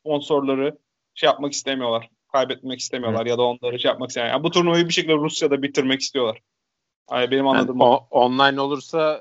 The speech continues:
Speaker 2: e, sponsorlar
Speaker 1: Evet.
Speaker 2: aynı verimi
Speaker 1: Evet.
Speaker 2: alamaz gibi bir korku var diyorsun. Evet,
Speaker 1: Evet.
Speaker 2: olabilir. Yani şu anda hakikaten bana da çok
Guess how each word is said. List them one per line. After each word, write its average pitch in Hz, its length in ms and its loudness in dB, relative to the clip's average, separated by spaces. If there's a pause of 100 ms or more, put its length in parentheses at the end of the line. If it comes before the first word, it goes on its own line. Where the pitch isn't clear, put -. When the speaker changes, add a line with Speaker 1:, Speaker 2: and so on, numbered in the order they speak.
Speaker 2:
e, 123 60 -8 (580)
sponsorlar 123 840 0
Speaker 1:
Evet. 123 200 -16
Speaker 2:
aynı 117 360 -4
verimi 117 140 0
Speaker 1:
Evet. 127 100 0
Speaker 2:
alamaz 113 540 -2
gibi 107 260 -16
bir 120 320 -12 (400)
korku 107 380 -6
var 90 200 -6
diyorsun. 87 320 -16
Evet, 123 100 -8
Speaker 1:
Evet. 98 160 -10
Speaker 2:
olabilir. 117 540 -4
Yani 110 320 -2
şu 139 160 0
anda 127 320 2
hakikaten 131 440 -10
bana 120 220 -12
da 123 60 -14
çok 120 200 -14